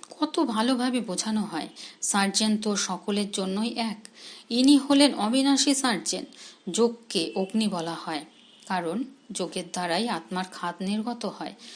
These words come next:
যোগ অগ্নির দ্বারাই তমপ্রধান আত্মা সতপ্রধান হয়ে যায়। আগুন কম থাকলে খাদ নির্গত হবে না। স্মরণ, স্মরণ করাকেই যোগ অগ্নি বলা হয়।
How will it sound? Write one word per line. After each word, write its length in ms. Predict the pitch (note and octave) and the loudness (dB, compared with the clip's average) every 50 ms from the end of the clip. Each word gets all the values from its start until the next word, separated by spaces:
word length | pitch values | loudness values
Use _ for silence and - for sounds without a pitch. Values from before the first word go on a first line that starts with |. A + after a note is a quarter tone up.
| - - - - - | -20 -20 -20 -14 -4
যোগ 300 | G3 - A3+ B3+ B3 A#3+ | 2 4 4 6 6 6
অগ্নির 380 | C#4 C#4 C4+ C#4 C4+ C#4 C4+ A3+ | 6 6 6 8 8 8 8 6
দ্বারাই 340 | B3+ B3+ B3+ C4 C4+ C#4 C4+ | 6 6 6 6 6 4 4
তমপ্রধান 600 | - A#3 A3 A3+ A#3+ A#3 A#3+ B3 A#3 A#3+ A#3+ A3+ | 2 0 0 0 0 0 0 -2 0 0 -2 -2
আত্মা 360 | G#3 F#3+ F#3 - - G#3+ G#3+ | -2 -2 -4 -4 -2 -2 0
সতপ্রধান 720 | G#3+ - - F#3 F3+ F3+ G#3 G3+ G#3+ G#3 G3 A3 A3+ G#3 | 0 0 -2 -4 -2 -2 -2 -2 -2 -2 -2 -2 -2 -2
হয়ে 220 | F#3+ G3 F#3 E3+ E3 | -2 -2 -2 -4 -4
যায়। 220 | - D3+ C3 - - - - - - - - - - - | -4 -4 -6 -6 -8 -12 -18 -20 -20 -20 -20 -20 -10 -2
আগুন 380 | F#3+ F3 F#3+ F3+ F#3+ A3 A#3 A#3 | 2 2 2 4 2 0 0 -2
কম 320 | A#3 - G3 F#3+ G#3 A3 | 0 0 0 0 0 -2
থাকলে 460 | G#3+ - A#3+ A#3 - A3+ F#3 D#3 D#3+ - | -4 -6 -8 -6 -2 -2 -2 -2 -2 -4
খাদ 340 | - - F3+ F3+ F#3 F#3 F3+ | -6 -4 -4 -4 -4 -6 -8
নির্গত 560 | F3 F3 F3 F3 E3+ E3+ E3+ - - B3 G#3+ A3 - | -8 -8 -8 -6 -8 -8 -6 -4 -4 -4 -4 -6 -6
হবে 300 | G3+ G3 F#3 G3 F#3 F3 | -8 -6 -4 -4 -4 -4
না। 260 | E3+ D#3 D3+ D#3+ E3+ E3+ - - - - - - - - - _ _ _ - _ - - _ _ _ _ - - - - - - - - - - - - - - - | -4 -4 -4 -6 -8 -12 -18 -20 -20 -20 -20 -20 -20 -20 -20 _ _ _ -20 _ -20 -20 _ _ _ _ -20 -20 -20 -20 -20 -18 -18 -18 -18 -16 -18 -18 -18 -12 -8
স্মরণ, 600 | - - - A#3 A3+ A3+ A#3 A#3+ B3+ C4+ C#4 C#4 C#4 - - - _ _ _ _ _ _ _ _ _ - - - - - - - - - | -6 0 2 4 6 6 6 6 6 4 4 4 2 0 -6 -14 _ _ _ _ _ _ _ _ _ -20 -20 -20 -20 -20 -20 -20 -8 -4
স্মরণ 460 | - - - A3+ A3+ A3+ B3 B3+ B3+ | -4 -2 2 2 4 4 4 2 2
করাকেই 600 | B3 - G#3 G3 G3+ G#3 G#3+ G#3+ A3+ A3+ A3 G3 | 0 0 2 2 2 0 0 0 2 2 2 2
যোগ 240 | - F#3 F3 E3+ - | 2 0 -2 -2 -4
অগ্নি 320 | F3 E3+ E3 E3+ F3 F3+ E3+ | -6 -6 -6 -6 -8 -6 -6
বলা 220 | E3 D#3 D#3+ E3+ F3+ | -6 -6 -6 -6 -8
হয়। 280 | E3 - - - - | -8 -10 -12 -12 -14